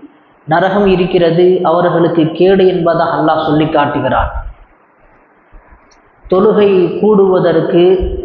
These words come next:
கபூலாக ஆகுவதற்கு சஃப்பும் ஒரு காரணம் என்பதை பெருமானார் ஸல்லல்லாஹு அலைஹி வஸல்லம் சொல்லித்தராங்க.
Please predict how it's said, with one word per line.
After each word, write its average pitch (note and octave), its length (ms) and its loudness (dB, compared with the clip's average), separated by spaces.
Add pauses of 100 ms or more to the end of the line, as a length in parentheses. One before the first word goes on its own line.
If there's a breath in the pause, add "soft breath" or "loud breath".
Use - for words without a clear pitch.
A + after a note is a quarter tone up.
(340)
கபூலாக F#3+ 540 2
ஆகுவதற்கு E3+ 1160 0 (840)
சஃப்பும் A#3 680 -2
ஒரு F#3+ 320 2
காரணம் G3 560 0
என்பதை F3 480 0
பெருமானார் F3+ 580 0
ஸல்லல்லாஹு E3 680 0
அலைஹி E3 240 0
வஸல்லம் D3+ 460 -2
சொல்லித்தராங்க. D3+ 640 0